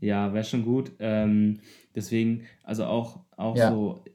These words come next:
Speaker 1: Alters-, es ge-, wir, wir können eigentlich die gleiche Folge nochmal machen und genau hier weitermachen. Ähm, nächste Woche oder so, weil ich, eigentlich
Speaker 2: Ja.
Speaker 1: können wir das genauso
Speaker 2: <laughs> Gru-,
Speaker 1: weiterführen.
Speaker 2: Grundstruktur des Footballs Part drei dann.
Speaker 1: <laughs> Oh Mann, ja, können wir den Podcast umbenennen, aber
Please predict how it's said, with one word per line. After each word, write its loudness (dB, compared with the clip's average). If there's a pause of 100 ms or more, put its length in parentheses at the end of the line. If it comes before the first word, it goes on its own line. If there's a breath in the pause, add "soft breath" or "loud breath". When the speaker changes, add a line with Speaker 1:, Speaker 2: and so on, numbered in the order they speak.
(200)
Speaker 1:
Alters-, -8
es -10
ge-, -10
wir, -4
wir -8
können -6
eigentlich -4
die -10
gleiche -4
Folge -4
nochmal 0
machen 0
und -2
genau 0
hier -2
weitermachen. 0 (420 soft breath)
Ähm, 2 (220)
nächste -2
Woche 0
oder -2
so, -4
weil 2
ich, -2 (160)
eigentlich 2
Speaker 2:
Ja. 4
Speaker 1:
können 6
wir 6
das -2
genauso 8
Speaker 2:
<laughs> -
Gru-, 2
Speaker 1:
weiterführen. 4
Speaker 2:
Grundstruktur 8
des 8
Footballs 8
Part 6
drei 4
dann. 0 (140)
Speaker 1:
<laughs> -2
Oh 8
Mann, 4
ja, -2
können -4
wir 0
den -2
Podcast -6
umbenennen, -2
aber 0